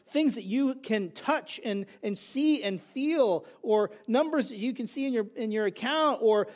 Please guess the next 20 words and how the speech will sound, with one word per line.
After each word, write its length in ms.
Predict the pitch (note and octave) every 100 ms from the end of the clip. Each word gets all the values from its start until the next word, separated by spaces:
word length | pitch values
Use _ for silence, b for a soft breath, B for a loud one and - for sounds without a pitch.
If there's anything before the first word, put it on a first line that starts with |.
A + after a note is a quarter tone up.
| B
uh, 160 | A3 F#3+
numbers 340 | A3 C#4+ C#4 A3+
of 100 | -
followers 680 | C#4 C#4+ D4+ D4 B3 G#3+ -
online, 720 | A#3+ A3 A3+ C#4 D4 C#4 A3
or 300 | G#3+ G#3+ G#3 B -
whatever, 460 | A3 B3 D#4 B3+
right? 120 | G3
If 80 | G3+
you're 140 | C4 A#3+
banking 500 | G#3+ D#4+ F4+ C#4+ A3+
on 280 | A#3+ A#3
creation 680 | G3 - G#3+ A3+ D#4 - A3+
or 140 | G#3+ F#3+
something 380 | C#4+ D4 A#3
in 200 | A3+ C#4+
creation 640 | A#3+ A3+ A3+ B3+ D4+ - F#3
to 120 | F#3+
rescue 440 | G3 C#4+ - - F#3+
you, 320 | F3+ E3+